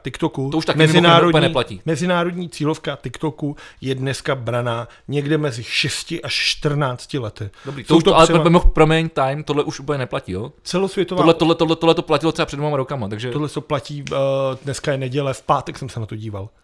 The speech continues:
Speaker 1: Jak mají uživatelé napsaný profily. To je veřejně dohledatelná informace.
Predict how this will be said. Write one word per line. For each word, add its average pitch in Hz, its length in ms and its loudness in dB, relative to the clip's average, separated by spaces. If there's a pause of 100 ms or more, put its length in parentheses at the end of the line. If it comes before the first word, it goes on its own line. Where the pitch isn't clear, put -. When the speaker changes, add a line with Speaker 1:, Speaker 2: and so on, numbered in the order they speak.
Speaker 1:
Jak 147 220 0
mají 147 180 -4
uživatelé 147 480 -4
napsaný 139 360 -8
profily. 120 360 -10 (280)
To 143 80 -4
je 139 40 -2
veřejně 151 300 0
dohledatelná 143 580 0
informace. 127 520 -8